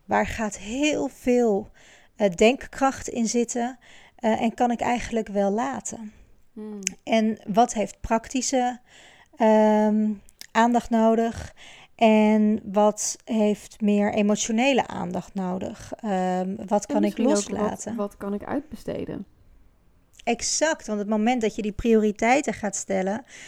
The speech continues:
Speaker 1: kan je er echt to-do-lijsten van maken. En dan kan je dus ook gaan delegeren. Wat moet ik zelf doen? Wat kan ik aan een ander geven?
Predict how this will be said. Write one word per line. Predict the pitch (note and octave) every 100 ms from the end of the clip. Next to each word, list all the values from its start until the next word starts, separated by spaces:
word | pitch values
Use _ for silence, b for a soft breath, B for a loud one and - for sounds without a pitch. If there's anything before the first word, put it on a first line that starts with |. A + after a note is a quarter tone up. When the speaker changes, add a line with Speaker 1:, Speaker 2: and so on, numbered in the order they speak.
| B B
Speaker 1:
kan | - A#3
je | G#3+
er | -
echt | F#3+
to-do-lijsten | - F#3 B3 D4 - G#3 - A3
van | G#3
maken. | F#3 F3+ G3 -
En | D4
dan | C4
kan | - A3
je | G#3+
dus | G3+ -
ook | D4 -
gaan | - G3+
delegeren. | F#3+ F#3+ - B3 B3+ A#3 - G3+
Wat | G3+ A3+
moet | A3 G3+ -
ik | A3
zelf | - A3+ B3 B3+ -
doen? | F#3+ G3+
Wat | G#3 G#3+
kan | - G#3
ik | G3+ - - B B B B -
aan | G#3
een | G3 F#3+ F#3+ - _
ander | - B3 A3+ F3
geven? | - - - - -